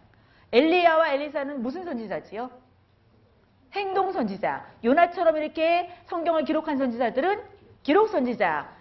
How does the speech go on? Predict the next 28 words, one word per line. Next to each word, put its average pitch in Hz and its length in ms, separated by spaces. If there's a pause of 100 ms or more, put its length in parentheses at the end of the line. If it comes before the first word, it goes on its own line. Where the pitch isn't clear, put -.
(180)
이렇게 269 640 (160)
선지자들을 240 1300
크게 254 300
두 240 160
부류로 214 300
나눠볼 202 300
수가 185 180
있어요. 170 580 (260)
근데 285 140
선지서가 330 520
열일곱 226 540
권이에요. 139 640 (280)
근데 262 140
열일곱 285 400
권을 294 500 (160)
또 359 100
크게 415 340
두 320 100
부류로 277 240
나눕니다. 160 600 (100)
하나는 285 340
대선지서, 262 880 (160)
하나는 294 260
소선지서. 190 760 (300)
그럼 285 140
대선지서는 294 680
뭐가 208 260
대선지서냐? 180 840